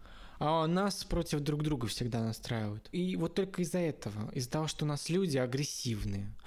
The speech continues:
В Америке тоже как бы люди неприятные, например, но у них есть такое понятие, как они, м, они не могут подойти и сказать тебе: "Ах ты сучка" там, или что-то в этом роде. Они тебе не могут нагрубить, потому что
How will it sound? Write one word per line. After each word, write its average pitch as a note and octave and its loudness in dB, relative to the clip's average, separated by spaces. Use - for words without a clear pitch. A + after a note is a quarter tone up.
В D3 2
Америке G3+ 2
тоже G#3 2
как A#2 -2
бы A#2+ 2
люди B2 2
неприятные, A2 2
например, G#2+ 0
но C3 0
у A#2 -2
них A2+ 0
есть C#3+ -2
такое C#3+ 0
понятие, C3+ -2
как - -4
они, C#3 0
м, B2+ 0
они A2+ 2
не A#2+ 4
могут E3+ 0
подойти B2 -2
и - -14
сказать C3+ 0
тебе: A#2 0
"Ах - -6
ты A#2+ -2
сучка" - -4
там, A#2+ 0
или C3 0
что-то C#3 0
в C3+ 4
этом D3 2
роде. A2 2
Они D3 4
тебе - 0
не F3 6
могут E3 2
нагрубить, D3+ 0
потому D3+ 2
что - 0